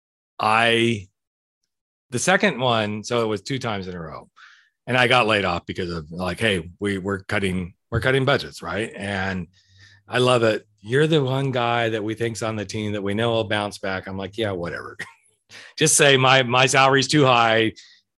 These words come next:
You know, we're gonna, whatever." I was fine with it. And I actually, the second go around, I was actually really fine with it, 'cause I was already starting to feel like, "I'm done." I don't wanna do this anymore.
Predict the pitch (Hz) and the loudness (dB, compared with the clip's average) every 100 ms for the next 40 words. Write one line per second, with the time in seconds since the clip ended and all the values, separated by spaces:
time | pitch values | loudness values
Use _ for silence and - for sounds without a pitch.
0 | - 113 110 101 98 107 113 110 101 110 | -14 -8 -4 -2 -2 -2 -2 -4 -6 -2
1 | 117 92 80 92 87 87 80 78 - - | 0 -2 -4 -6 -8 -8 -10 -10 -12 -4
2 | 151 175 170 165 139 113 - 135 127 110 | 2 4 6 4 4 2 2 0 0 0
3 | 107 98 92 95 92 98 - 90 90 90 | 2 2 0 -2 -2 -4 -4 -8 -8 -6
4 | 80 - 82 78 73 73 - 101 95 98 | -8 -6 -6 -6 -12 -16 -12 -6 -2 -2
5 | 98 120 127 107 110 95 92 - 95 87 | 0 0 0 0 -2 -4 -8 -6 -6 -4
6 | 80 - _ _ _ _ _ _ _ _ | -6 -10 _ _ _ _ _ _ _ _
7 | _ - 143 113 92 87 67 65 _ _ | _ -4 -2 0 -2 -4 -8 -18 _ _
8 | - 120 151 143 104 82 76 71 - 67 | -8 0 2 2 0 -4 -8 -8 -10 -12
9 | 67 62 - | -16 -16 -18